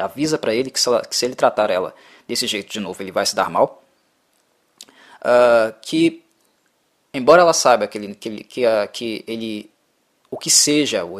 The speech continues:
o exercício de um bruxo, que ele também deveria saber que o fato dele ser um assassino, ah, muito competente, que isso necessariamente vai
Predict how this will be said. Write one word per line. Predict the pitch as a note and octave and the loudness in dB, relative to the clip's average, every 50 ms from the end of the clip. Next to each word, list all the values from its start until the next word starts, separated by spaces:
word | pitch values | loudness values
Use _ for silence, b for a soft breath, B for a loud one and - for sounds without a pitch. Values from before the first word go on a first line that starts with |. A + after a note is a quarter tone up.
| F#2+ - - | -14 -12 -12
o | F#2+ F#2 F#2+ | -12 -10 -10
exercício | F#2+ G#2 F#2 - G#2 G2+ G2 G2 | -10 -8 -8 -8 -8 -8 -10 -10
de | G2 | -12
um | F2 F2 | -14 -10
bruxo, | G#2 C#3 D#3+ D#3 - - b b b b b b b b b b b b b b b _ | -6 -4 -4 -4 -4 -6 b b b b b b b b b b b b b b b _
que | - - E3 D#3+ | -8 -6 -4 -2
ele | - F3+ G3 G#3 | 0 0 0 0
também | G3+ G#3+ G3 G3+ G#3 | 0 -2 -2 -2 -2
deveria | G#3 G#3 G3+ G3+ G3+ G3 | -2 0 2 2 2 2
saber | - G#3+ G3+ - C3+ C#3 C#3 | 2 0 0 0 0 -2 -2
que | - - B2+ | -4 -6 -10
o | A#2 | -12
fato | - - D#3+ E3 E3 E3 | -2 0 0 0 0 -2
dele | D#3+ D3+ C#3+ | -4 -2 -2
ser | - - C#3+ | -2 -2 -2
um | C3+ C3 | -4 -2
assassino, | - - G#2+ G#2+ - - A#2 G#2 F#2 - _ _ _ _ _ _ _ - | 0 0 0 0 0 -4 -6 -8 -10 -14 _ _ _ _ _ _ _ -4
ah, | G2+ G2 G2 F#2+ F#2 F#2+ F#2+ F#2 F2 E2+ F2 D#2+ E2 - - _ _ _ _ _ _ | -2 0 0 0 2 2 0 0 0 0 0 -2 -2 -4 -8 _ _ _ _ _ _
muito | - A#2+ B2 C3+ D3 E3+ F3+ F3+ F3+ - D#3+ D3+ D3 D3 C#3+ C3 B2+ B2 A2+ A2 G#2+ F#2+ F#2 - _ _ _ _ _ _ _ _ _ _ _ _ _ _ - - _ | -12 -10 -8 -4 -4 -4 -4 -6 -6 -4 -2 0 0 0 0 0 0 0 0 -2 -4 -4 -8 -14 _ _ _ _ _ _ _ _ _ _ _ _ _ _ -20 -20 _
competente, | _ - D3 D3 D3 B2 - - D#3+ E3+ F#3+ F#3+ - - - - b b b b b b b b b | _ -2 0 2 0 -2 -2 -2 -4 -6 -4 -6 -8 -10 -10 -14 b b b b b b b b b
que | - F#3+ | -12 -8
isso | F#3 G3 G#3 G#3 - - G#3 G3 | -6 -4 -2 -2 -2 -2 -2 -2
necessariamente | F#3 G3 F#3+ G#3 - - G3+ F#3 D3 C#3+ D#3+ D#3+ - D3+ | -4 -4 -4 -2 0 2 2 2 0 -2 -6 -8 -10 -12
vai | C3 B2+ C3+ C#3+ D3 D#3+ E3+ F3+ F3+ | -4 2 4 4 6 4 2 0 -2